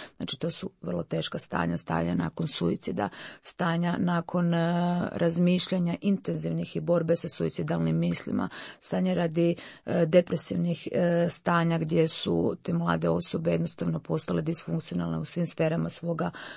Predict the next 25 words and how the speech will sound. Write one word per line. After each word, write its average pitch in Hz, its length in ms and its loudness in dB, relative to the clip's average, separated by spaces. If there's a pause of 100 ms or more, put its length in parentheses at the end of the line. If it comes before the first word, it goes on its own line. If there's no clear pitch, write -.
e, 175 120 -2
života, 165 640 2
što - 160 -6
se - 140 -8
tiče - 420 -2 (200)
od 170 140 -2
studiranja, 165 800 0 (300)
zaposlenja, 170 920 0 (240)
emocionalne 170 720 2
otuđenosti, 87 920 -2 (400)
e, 170 240 2
ne 175 120 6
vide 175 180 4
više 170 240 0
smisao 165 480 2
u 180 80 -2
ničemu, 175 460 -2
ništa 170 260 -2
ih - 120 -8
ne - 100 -2
veseli, 156 440 0
oni 170 160 -2
su 170 300 -2 (220)
apsolutno 165 580 -2
anhedonični, 160 920 -2